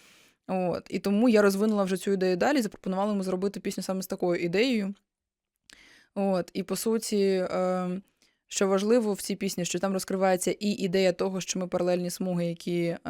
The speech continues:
не можемо перетнутися, тому що у нас не виходить збудувати стосунки, але не можемо і роз'їхатися. Е, тому що ми залежні один від о-, від одного. Але при цьому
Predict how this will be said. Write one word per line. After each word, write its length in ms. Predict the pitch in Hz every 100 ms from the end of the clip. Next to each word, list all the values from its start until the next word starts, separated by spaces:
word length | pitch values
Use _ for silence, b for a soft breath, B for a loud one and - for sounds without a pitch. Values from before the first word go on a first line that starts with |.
| 170
не 120 | 180
можемо 320 | 196 185 185
перетнутися, 720 | 170 165 - 175 165 - 240 285 _ -
тому 220 | 196 196
що 560 | - - 196 185 180 -
у 40 |
нас 240 | 185 185 -
не 60 |
виходить 380 | 185 - 185 175
збудувати 440 | 180 180 175 175
стосунки, 460 | 175 - 196 185 196 B B B B B -
але 180 | 180
не 80 | 214
можемо 420 | 208 208 190 190
і 20 | 175
роз'їхатися. 720 | 175 175 175 170 202 - 269 - _ _ -
Е, 520 | 202 196 196 196 196 208 - _ _ _ _ _ _ _ _ - -
тому 240 | 196 202
що 520 | 190 - 196 190 180 170 -
ми 220 | 160 185 180
залежні 460 | 170 185 185 190
один 160 | 185 180
від 180 | 185 180
о-, 260 | 180 180 - -
від 120 | 180
одного. 380 | 185 180 185 - - b b b b b b
Але 220 | 190 208
при 160 | 220 214
цьому 500 | - 240 302 269